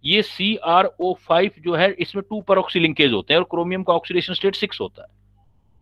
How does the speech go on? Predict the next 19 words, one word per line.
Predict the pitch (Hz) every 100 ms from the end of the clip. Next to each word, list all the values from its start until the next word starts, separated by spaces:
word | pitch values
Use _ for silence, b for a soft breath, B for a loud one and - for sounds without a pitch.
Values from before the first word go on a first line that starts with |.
| B B
इसी | 175 - 226
type | 196 196
से | - 220
अगर | 196 208
आपने | 196 208
इसी | 185 220
को | 214 160
basic | 160 - 220
medium | 202 196 196
दे | 165 156
दिया | 165
तो | 180
सारे | 196 160 170
के | 202 208
सारे | 196 196
peroxide | - _ _ 185 180 - 170
linkage | 165 147 160
आ | 147
जाएंगे | 135 135 139 175